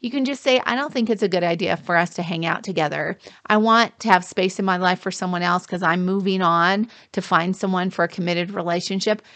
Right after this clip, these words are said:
And I really believe that you need to do that too." You can just say, "We need to have a clean break so we can both move on." And you can say it in a kind way.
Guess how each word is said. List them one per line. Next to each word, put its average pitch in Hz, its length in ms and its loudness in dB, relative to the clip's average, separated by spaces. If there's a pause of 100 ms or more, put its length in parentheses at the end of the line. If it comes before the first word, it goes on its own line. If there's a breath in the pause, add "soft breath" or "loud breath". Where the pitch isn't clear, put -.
(160 loud breath)
And 262 120 -2
I 311 60 2
really 269 300 2
believe 175 320 0
that 170 160 -4
you 190 140 -2
need 175 180 -4
to 165 80 -8
do 175 160 -6
that 160 240 -6
too." - 420 -6
You 214 140 -2
can 214 140 2
just 196 180 0
say, 170 140 2
"We 175 120 -2
need 185 200 0
to 214 80 2
have 196 200 4
a - 160 -4
clean 220 500 0
break 190 380 2
so - 160 -6
we 160 120 -4
can 160 240 -6
both 175 440 0 (240 soft breath)
move 175 460 0 (200)
on." 165 360 0 (280 loud breath)
And 320 140 -4
you 403 80 -12
can 440 200 -16
say 262 240 4
it 233 120 -2
in 226 80 2
a 180 80 2
kind 180 460 -2
way. 233 460 0